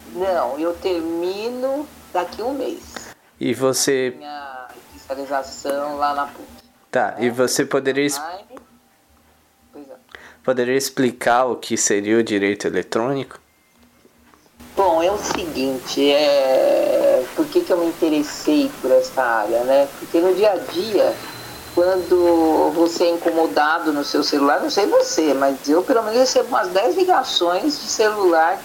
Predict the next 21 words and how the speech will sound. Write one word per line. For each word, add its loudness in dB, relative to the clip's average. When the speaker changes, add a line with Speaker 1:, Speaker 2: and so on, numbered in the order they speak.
Speaker 1:
que -8
é 2
tipo -14
fraude, 0
marketing, -2
não 2
é? 4
Que -2
eu, 2
que 0
eu 2
preciso -8
estar 2
bloqueando, 2
bloqueando. 2
Além -2
disso, 0
a 2
gente 0
é 2
incomodado 0